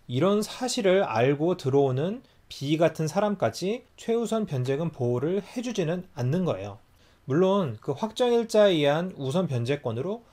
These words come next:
순서대로 배당을 받을 수는 있어요. 자, 오늘은 이 경매 물건을 찾다가 임차권 등기라는 권리를 만났을 때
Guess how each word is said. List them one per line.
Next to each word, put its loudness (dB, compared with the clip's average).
순서대로 2
배당을 -2
받을 0
수는 -4
있어요. -8
자, 0
오늘은 2
이 -10
경매 2
물건을 0
찾다가 2
임차권 0
등기라는 2
권리를 2
만났을 -4
때 -4